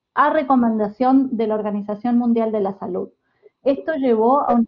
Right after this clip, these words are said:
demanda por veinticinco millones de dólares de la empresa Philip Morris contra el gobierno, argumentando que esas medidas eran totalmente desproporcionadas, no tenían nada que ver con la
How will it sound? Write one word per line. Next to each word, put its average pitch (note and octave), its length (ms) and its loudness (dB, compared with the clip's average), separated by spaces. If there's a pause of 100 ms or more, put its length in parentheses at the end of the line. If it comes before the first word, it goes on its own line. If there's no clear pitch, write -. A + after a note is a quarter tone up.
demanda B3 420 0
por A3+ 140 -4
veinticinco A#3 540 -4
millones A#3+ 460 0
de G3+ 120 -8
dólares B3+ 400 -2
de A3+ 80 -4
la G3+ 100 -2
empresa A3+ 420 -10
Philip G3+ 240 -4
Morris A#3 360 -6
contra G#3+ 260 -8
el G#3 80 -4
gobierno, A#3+ 400 0
argumentando A#3 600 -2
que A#3+ 100 -16
esas B3+ 180 -10
medidas A#3+ 420 -2
eran A#3 240 -2
totalmente C4 480 0
desproporcionadas, A3+ 1080 -2
no A3 100 -4
tenían A3+ 340 -2
nada C4 220 2
que A#3+ 100 -4
ver A3+ 180 -2
con A3+ 160 -4
la A3+ 220 -2